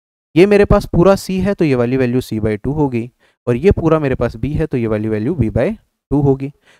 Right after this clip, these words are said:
और obviously मुझे ये तो दिख ही रहा है कि अगर ये है, ये इसका मिड पॉइंट है, तो ये वाली वैल्यू मेरे पास क्या होगी, ये a by टू है, ये पूरा c है तो ये वाली वैल्यू c by टू है। ऐसे ही अगर मैं देखूँ ये c by टू है,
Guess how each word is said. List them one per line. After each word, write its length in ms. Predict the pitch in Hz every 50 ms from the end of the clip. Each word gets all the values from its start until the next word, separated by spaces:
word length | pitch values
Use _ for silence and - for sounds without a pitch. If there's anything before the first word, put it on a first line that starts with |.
| _ -
और 140 | 160 180 - 180
obviously 460 | 180 196 190 202 247 262 - 254 262
मुझे 160 | 233 233 226
ये 140 | 233 214 208
तो 120 | 202 226
दिख 180 | 175 151 147 -
ही 120 | - 226
रहा 120 | 220 208 185
है 100 | 175 180
कि 120 | - 190
अगर 180 | 180 165 175 165
ये 300 | 147 143 156 170 185 180
है, 120 | 170 170
ये 140 | 165 165 165
इसका 320 | 151 - - 151 143 147 147
मिड 180 | 139 147 160
पॉइंट 300 | - - 160 156 151 143
है, 260 | - - 117 123 - _ _ _ _ _ _ _ _ _ - 135
तो 40 | 127
ये 120 | 123 139
वाली 240 | 147 151 160 190 220
वैल्यू 260 | 208 190 180 175 175 175
मेरे 180 | 165 156 151
पास 240 | 147 - 143 139 - -
क्या 120 | 147 151
होगी, 260 | 170 180 175 143 131 110 110 - _ _ _ _ _ _ _ _ _ _ _ _ _ -
ये 160 | 139 151 160 -
a 120 | 117 117 113
by 220 | 110 120 120 117 -
टू 100 | - 123
है, 200 | 120 - 156 190 - _ _ _ _ _ _ -
ये 80 | 175 196
पूरा 300 | 202 - 180 180 185 202
c 240 | 190 - - 185 180
है 120 | 175 190 180
तो 100 | - 170
ये 140 | 143 123 127
वाली 220 | 123 123 135 143
वैल्यू 240 | 131 131 127 127 127
c 160 | 120 - 107 107
by 140 | 107 110 110 110 -
टू 120 | 127 123
है। 160 | 127 135 151 - _ _ _ _ _ _ _ _ _ _ _ _
ऐसे 240 | 135 143 147 - 190
ही 120 | 208 208 202
अगर 160 | 190 185 180
मैं 140 | 185 180 170
देखूँ 240 | 170 165 - 185
ये 220 | 156 127 127 147 156
c 200 | - - 123 113
by 140 | 110 113 113 113 -
टू 100 | 127 123
है, 220 | 123 147 165 185